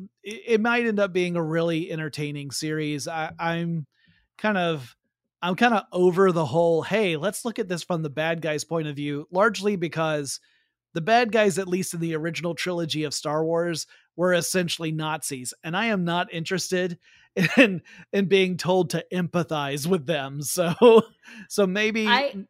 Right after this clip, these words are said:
Speaker 1: you know, maybe it's gonna be a little different, but, like, I'm not so big on, "Let's feel for the bad guys."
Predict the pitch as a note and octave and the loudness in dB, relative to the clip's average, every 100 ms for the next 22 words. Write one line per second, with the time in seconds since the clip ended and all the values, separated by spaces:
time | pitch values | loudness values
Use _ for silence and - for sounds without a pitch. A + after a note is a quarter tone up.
0 | _ _ - F3+ D#3+ F3 A3 B3+ B3 - | _ _ -4 -2 0 0 2 2 0 -2
1 | G#3+ G#3+ G3+ G3+ G#3 G#3+ G3+ E4+ B3+ D#4 | 0 0 2 2 2 0 0 -4 4 4
2 | C#4+ A#3 A3+ G#3+ G3+ A3+ A#3+ B3 A#3+ A#3+ | 4 0 -4 -2 -4 -2 -2 0 2 0
3 | A3+ A3+ F#3+ G3+ F3 F3+ F3 E3+ E3 D#3 | 0 -4 0 -2 0 0 0 2 0 -2
4 | F3 E3+ - - - F#3 F3 - E3 C#3 | -6 -6 -10 -14 -4 0 0 -2 -4 -4
5 | C#3+ C#3+ C3 A#2 G#2 A2 - | -6 -6 -10 -12 -12 -16 -20